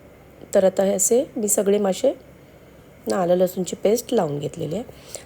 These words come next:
तसंच मी आता हे प्रॉन्सला पण, म्हणजे सुंगटाला पण मी व्यवस्थित मॅरिनेट करून घेते. तर ह्याच्यामध्ये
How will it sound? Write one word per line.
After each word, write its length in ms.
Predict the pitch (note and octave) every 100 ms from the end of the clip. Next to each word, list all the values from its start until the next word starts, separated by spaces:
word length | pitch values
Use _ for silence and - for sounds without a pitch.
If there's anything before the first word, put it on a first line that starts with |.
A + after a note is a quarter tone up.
| -
तसंच 280 | A#3 C#4 B3+
मी 80 | B3
आता 160 | G#3
हे 80 | A#3
प्रॉन्सला 600 | B3+ - G#3+ G#3 - A3
पण, 200 | G#3+ B3+
म्हणजे 400 | E4 - G3 C#4 - - - -
सुंगटाला 520 | - C4 G#3+ A3+ G#3+ G#3
पण 200 | A#3+ C4+
मी 120 | C4+
व्यवस्थित 460 | G#3+ G3 G3 - G4+ - - - - - - - - - - - - - - - -
मॅरिनेट 420 | G#3+ F#3+ F#3 F#3
करून 260 | - F#3 F3+
घेते. 260 | F3 D#3+ A3
तर 100 | A#3
ह्याच्यामध्ये 500 | G3 G#3 F#3+ F#3+